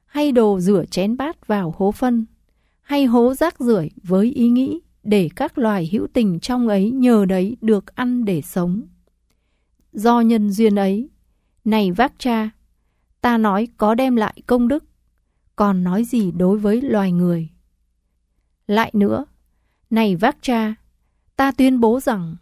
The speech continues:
bố thí cho người có giới hạnh được quả lớn. Bố thí cho người hành ác giới không được như vậy. Người có giới hạnh là người đã đoạn tận năm pháp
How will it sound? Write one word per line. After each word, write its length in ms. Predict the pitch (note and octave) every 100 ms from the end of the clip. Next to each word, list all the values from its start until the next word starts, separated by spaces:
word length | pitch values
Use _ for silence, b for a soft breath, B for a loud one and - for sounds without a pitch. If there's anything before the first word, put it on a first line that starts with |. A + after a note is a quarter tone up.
| _ _ _ _ _ -
bố 200 | A3+ C4
thí 220 | C4+ C4+
cho 220 | D4 D#4+
người 280 | D4+ B3+ G3
có 240 | - F#3 A3+
giới 200 | A#3 C4
hạnh 200 | C4+ - _ _ -
được 240 | G#3+ G3 -
quả 200 | G3 E3
lớn. 380 | E3+ F3+ F#3+ - _ _ _ _ _ _ _ -
Bố 180 | A3
thí 240 | B3 B3+ C4+
cho 200 | E4+ D#4
người 260 | C#4 A3+
hành 280 | F3+ A3 F#3+
ác 220 | - D4 -
giới 400 | A#3+ A3 G#3+ D4
không 340 | _ - D4 C4+
được 180 | A3+ -
như 180 | A#3 C#4
vậy. 220 | A#3+ G#3 - _ _ _ _ _ _ _ B3+
Người 180 | C4
có 180 | A#3 A#3+
giới 220 | A#3+ B3+
hạnh 160 | D4+ D#4+ - _ -
là 240 | G#3+ G#3
người 280 | G#3 G#3 F#3
đã 220 | G3 -
đoạn 320 | B3+ A#3+ -
tận 160 | A3 - -
năm 260 | A#3+ C4+ B3
pháp 260 | C#4 D4+